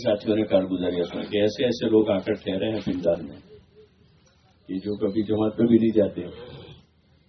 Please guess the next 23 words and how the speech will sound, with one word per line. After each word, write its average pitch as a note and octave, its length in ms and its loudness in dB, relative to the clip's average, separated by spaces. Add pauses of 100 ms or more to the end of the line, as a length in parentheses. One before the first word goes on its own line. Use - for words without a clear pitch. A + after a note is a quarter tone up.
لیکن G2+ 240 -6
یہاں G#2 220 -4
ٹھہرے A2+ 300 4
ہیں، - 120 -8 (220)
معذور A2 400 0
معذور A#2+ 360 4
لوگ A#2 160 2
پنڈال G#2 340 2
میں G2 80 -2
ٹھہرتے، - 380 -8 (720)
قربانی F2+ 440 -2
دیتے F2+ 220 -4
ہیں - 180 -12 (1080)
کہ G#2 180 -4
وہ C#3+ 140 2 (960)
ہمارے A#2 400 0
پیچھے A2+ 420 0
ہیں، - 140 -16 (3250)
کہ E2 140 -12
وہ G2 160 -4
ہمارے A2+ 280 -2 (100)
پیچھے - 260 -6
ہیں۔ - 220 -14